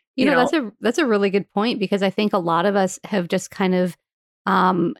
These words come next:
Speaker 1: you know, through our training, we have all this exposure to inpatient medicine, and we probably don't spend enough time recognizing the difference in the cadence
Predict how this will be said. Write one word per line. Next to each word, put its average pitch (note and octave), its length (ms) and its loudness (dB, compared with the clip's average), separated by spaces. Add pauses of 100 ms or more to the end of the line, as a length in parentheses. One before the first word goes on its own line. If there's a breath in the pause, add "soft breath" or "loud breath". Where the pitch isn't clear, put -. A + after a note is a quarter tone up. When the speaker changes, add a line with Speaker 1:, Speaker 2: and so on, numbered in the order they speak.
(100)
Speaker 1:
you A#3+ 140 2
know, G3+ 140 4
through G#3+ 280 -2
our E3 120 2
training, G#3 680 2
we F3+ 180 2
have F#3 260 -2
all F#3+ 140 2
this F3 160 -4
exposure F3 560 0
to F3 260 -2
inpatient E3+ 520 0
medicine, E3 680 -2 (340)
and F3+ 320 0
we F#3+ 100 0
probably F#3+ 640 0 (240)
don't F3+ 720 0 (380)
spend G3+ 320 0
enough F3 220 2
time F3+ 280 -2
recognizing E3+ 720 0
the F3 80 0
difference E3+ 480 -4
in E3+ 80 0
the E3+ 140 0
cadence F3 920 -2